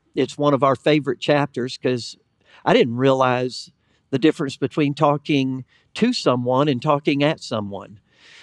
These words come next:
Uh, I didn't realize early in the marriage the difference in talking and arguing, the difference in talking and,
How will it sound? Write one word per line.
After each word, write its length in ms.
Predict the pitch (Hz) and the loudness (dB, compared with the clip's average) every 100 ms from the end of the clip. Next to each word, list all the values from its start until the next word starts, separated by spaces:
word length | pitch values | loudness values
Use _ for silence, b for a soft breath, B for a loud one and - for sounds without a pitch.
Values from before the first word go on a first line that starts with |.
| b 113 | b -2
Uh, 280 | 120 110 107 | 0 0 0
I 80 | |
didn't 300 | 131 160 143 | 0 0 0
realize 500 | 143 160 147 147 147 | 2 4 4 2 2
early 280 | 151 151 151 | 2 2 2
in 100 | 147 | 2
the 60 | 139 | 2
marriage 440 | 139 151 151 - | 2 2 2 -4
the 100 | 165 | -4
difference 420 | 156 143 147 135 | 0 0 -2 -4
in 160 | 139 131 | -4 -4
talking 520 | - 143 151 170 156 | 2 2 2 -2 0
and 80 | 151 | 2
arguing, 720 | 151 165 139 127 113 101 95 _ | 2 0 -4 -4 -4 -4 -8 _
the 80 | 113 | -2
difference 420 | 139 - 135 - | -2 -2 -8 -8
in 120 | 127 | -8
talking 640 | 147 135 143 156 143 143 | 0 0 0 -2 -2 0
and, 280 | 135 135 | 2 0